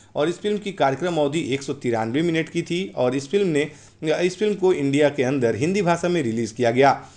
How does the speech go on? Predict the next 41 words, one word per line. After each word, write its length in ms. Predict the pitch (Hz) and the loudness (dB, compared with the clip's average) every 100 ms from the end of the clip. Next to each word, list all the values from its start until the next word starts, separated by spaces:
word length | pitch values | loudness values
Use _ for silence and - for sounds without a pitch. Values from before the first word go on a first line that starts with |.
| - - | -10 -4
फिल्म 160 | 220 | -4
के 220 | 214 240 208 | 0 2 2
बजट 320 | 170 202 196 | 4 2 2
के 100 | 196 | 4
बारे 220 | 151 160 | 4 4
में 120 | 175 | 0
अगर 180 | 143 151 | 0 0
बात 260 | 123 123 - | 2 2 2
करें 260 | 143 117 | -2 0
तो 80 | 123 | 0
इस 160 | 170 170 | 0 2
फिल्म 180 | 208 208 | -2 0
का 120 | 208 | 0
जो 120 | 202 | 0
टोटल 360 | 202 143 175 170 | -2 -2 0 0
बजट 240 | 160 165 | 0 -2
था 200 | 180 170 | 2 2
वो 140 | 151 | 2
दो 220 | 131 123 156 | 0 0 0
सौ 120 | 160 | -2
मिलियन 420 | 120 117 135 190 | 0 0 2 2
का 120 | 185 | 0
था 320 | 147 127 127 - - - | 4 4 4 -2 -8 0
और 140 | 160 | 0
इस 100 | 196 | 0
फिल्म 180 | 220 214 | -2 0
ने 160 | 170 151 | 0 2
बॉक्स 280 | 131 147 | 2 2
ऑफिस 240 | 151 147 139 | -2 -4 -8
के 100 | - | -4
ऊपर 420 | 180 180 147 139 | -2 2 2 2
एक 140 | 180 185 | 0 0
सौ 160 | 147 | 0
इक्यानवे 460 | 131 - 165 147 131 | -2 0 0 2 2
मिलियन 320 | 127 123 120 | 2 2 0
का 140 | 117 143 | 0 0
बॉक्स 260 | 165 139 | 0 0
ऑफिस 240 | 117 120 - | -4 -6 -2
कलेक्शन 440 | 135 117 - 135 | -2 -2 -4 -6
किया 300 | 143 214 202 | -2 2 4
था 380 | 196 127 131 | 4 2 2